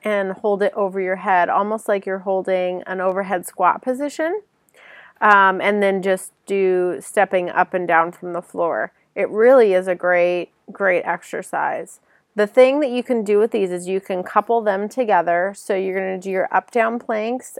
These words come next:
and then you do your floor step-ups. So I would say try three to five rounds, maybe ten reps each, and don't take any breaks. Just keep moving through both of these exercises, and it's a great little workout. And again,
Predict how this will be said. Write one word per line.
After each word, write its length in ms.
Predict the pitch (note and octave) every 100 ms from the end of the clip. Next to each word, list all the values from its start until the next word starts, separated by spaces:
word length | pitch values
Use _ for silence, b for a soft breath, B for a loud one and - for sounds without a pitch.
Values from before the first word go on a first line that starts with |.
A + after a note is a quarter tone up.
| -
and 160 | F#3
then 140 | G3 G3
you 140 | G3
do 100 | G3
your 160 | G3 G3
floor 340 | - F#3+ G3+
step-ups. 600 | - F3 - - - - _ b b b
So 120 | -
I 80 | A3+
would 140 | D#4+
say 180 | - A3
try 300 | G3+ A3+ G3+
three 240 | G#3 A3 G#3+
to 80 |
five 300 | A#3+ A#3 A3+
rounds, 640 | G#3 G3+ G#3 G#3+ A3 A3+ -
maybe 680 | - G3+ G3+ G#3 A3 G#3+ G#3+
ten 280 | - G#3+ A3
reps 360 | A3 G#3 - A#3+
each, 400 | B3 D4+ - - b b b G#3
and 400 | G3+ G3+ G3+ - -
don't 320 | G3 A#3 C#4+ D4+
take 240 | D#4 D4
any 200 | C#4 B3
breaks. 340 | A3 A3+ G#3
Just 240 | - A3+ -
keep 180 | B3+ A3
moving 360 | A#3 A3+ A#3+
through 160 | A#3 G3+
both 260 | G3 G3
of 120 | G#3 G3+
these 200 | F#3+ F3+
exercises, 1160 | F3 - G#3 G3 E3+ E3 E3 F3 D#3+ E3 F3 -
and 640 | F#3 F3+ F3 E3+ E3 E3 _ -
it's 220 | G3 C4+
a 60 |
great 340 | G#3 G3 G3 -
little 240 | G#3 F#3+
workout. 600 | F3+ F#3+ G3 A3+ G#3+ A3
And 140 | G3 F#3+
again, 480 | F#3+ G3 G3+ A3